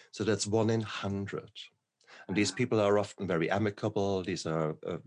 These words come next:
Speaker 1: have a flair. They have, they have absolutely no scruples. They are, they have no remorse, no regret, no nothing. That's foreign for them. They, uh, that's the reason that they do what they do.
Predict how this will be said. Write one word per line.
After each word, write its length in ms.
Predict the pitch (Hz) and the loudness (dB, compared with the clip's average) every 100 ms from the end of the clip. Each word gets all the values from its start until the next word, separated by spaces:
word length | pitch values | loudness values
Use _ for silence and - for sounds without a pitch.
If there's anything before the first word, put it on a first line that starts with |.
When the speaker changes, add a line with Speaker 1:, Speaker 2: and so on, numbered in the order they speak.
| - | -14
Speaker 1:
have 180 | - 80 | -10 -10
a 60 | 80 | -10
flair. 760 | - 92 95 90 90 90 90 - - - | -6 0 2 2 2 0 -2 -6 -20 -6
They 140 | 87 | -4
have, 440 | 80 90 82 82 - - 98 | 0 0 2 0 -4 -12 -6
they 120 | 104 | -2
have 180 | 101 107 | 0 0
absolutely 460 | - - 101 92 95 | -2 -4 -6 -4 -2
no 100 | 92 | -2
scruples. 580 | - - 107 - - - _ _ _ - | -2 -4 -4 -8 -14 -18 _ _ _ -12
They 380 | - 98 90 87 - | -2 2 4 2 0
are, 280 | 95 87 85 | 0 0 0
they 180 | 104 | 0
have 420 | 101 113 107 80 87 | 0 0 -2 -2 -2
no 340 | 87 76 73 - _ | 0 0 -4 -8 _
remorse, 560 | 90 87 85 76 73 - | 0 2 4 2 0 -2
no 100 | 95 | -2
regret, 580 | 80 80 - 85 73 - | -2 -4 -2 -2 -2 -4
no 140 | 87 82 | -2 0
nothing. 340 | 98 - 80 | 0 -2 -4
That's 180 | 87 - | -4 -4
foreign 360 | - 120 82 | -4 -4 -4
for 160 | - 76 | -4 -6
them. 240 | 65 117 - _ _ _ _ _ - | -6 -10 -18 _ _ _ _ _ -10
They, 320 | - 92 92 | 0 4 4
uh, 120 | - | 4
that's 260 | 101 98 - | 0 -2 -2
the 80 | 82 | 0
reason 380 | 92 80 78 - | 0 0 -2 -2
that 200 | 82 - | -4 0
they 220 | 85 78 | -2 -2
do 240 | - 95 82 76 | -2 -2 -2 -2
what 180 | 78 - | -4 -2
they 160 | 73 71 | -4 -2
do. 340 | - 156 - | 0 -2 -2